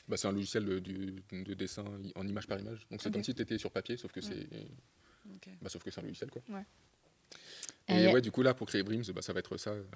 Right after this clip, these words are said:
Speaker 1: donc, euh,
Speaker 4: Ouais, p-, juste pour faire un petit point, pour ceux qui sont pas du tout de ce milieu-là, Procreate, c'est donc un logiciel sur, euh, iPad sur lequel vous pouvez faire des créations, euh, tout simplement avec votre petit Apple Pencil.
Speaker 1: Ouais.
Speaker 4: Euh,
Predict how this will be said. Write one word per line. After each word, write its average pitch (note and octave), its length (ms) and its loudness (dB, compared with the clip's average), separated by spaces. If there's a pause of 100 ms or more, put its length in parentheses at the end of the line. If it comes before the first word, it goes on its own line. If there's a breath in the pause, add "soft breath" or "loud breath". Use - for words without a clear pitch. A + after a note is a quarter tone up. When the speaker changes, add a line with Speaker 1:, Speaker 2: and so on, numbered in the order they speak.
(240)
Speaker 1:
donc, - 160 -14
euh, - 160 -4
Speaker 4:
Ouais, G#3 200 4
p-, A3 180 -8
juste A#3 220 2
pour C4+ 100 2
faire B3 140 6
un A3 180 2
petit G#3+ 380 -2
point, B3+ 240 8
pour A3 120 4
ceux A#3+ 100 0
qui - 100 -10
sont G3 160 -2
pas A3 100 6
du A3 60 -2
tout A#3 100 -4
de G#3+ 60 -4
ce A3 80 0
milieu-là, G3+ 360 8
Procreate, A3 480 2
c'est F3+ 240 0
donc F3+ 280 -2
un E3+ 240 0
logiciel G3+ 440 2
sur, F3+ 280 0
euh, E3 160 2
iPad F#3+ 400 4 (320 soft breath)
sur - 160 0
lequel F#3+ 240 4
vous G3+ 60 -2
pouvez E3+ 160 2
faire F#3+ 120 4
des F#3 80 2
créations, E3 380 -2
euh, D#3 240 0
tout C#3 100 -6
simplement D#3+ 380 -2
avec D3+ 180 -4
votre D#3 240 -6
petit - 320 -2
Apple F3 180 0
Pencil. F3 460 2 (300 loud breath)
Speaker 1:
Ouais. - 80 -10 (160)
Speaker 4:
Euh, D3 440 -2